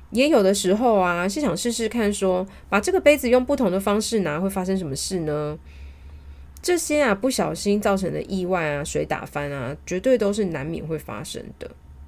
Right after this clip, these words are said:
有时候啊，他也想要去做做像是地心引力的实验，也都是很健康和正常的，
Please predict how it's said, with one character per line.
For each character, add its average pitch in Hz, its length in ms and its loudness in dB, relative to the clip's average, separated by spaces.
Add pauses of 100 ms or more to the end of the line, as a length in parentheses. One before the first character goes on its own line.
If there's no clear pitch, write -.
(880)
有 208 160 4
时 285 120 4
候 339 120 4
啊， 302 180 2
他 294 140 0
也 240 120 6
想 160 160 0
要 156 80 0
去 220 120 0
做 214 180 0
做 208 160 -2
像 196 180 -2
是 185 140 -6
地 185 180 -6
心 175 220 -6
引 117 60 -8
力 165 120 -4
的 135 120 -6
实 - 320 -8
验， 156 200 -2 (300)
也 196 140 2
都 302 180 4
是 370 160 0
很 180 160 2
健 247 240 2
康 202 220 0
和 202 160 2
正 170 200 -2
常 - 220 -10 (160)
的， - 160 -10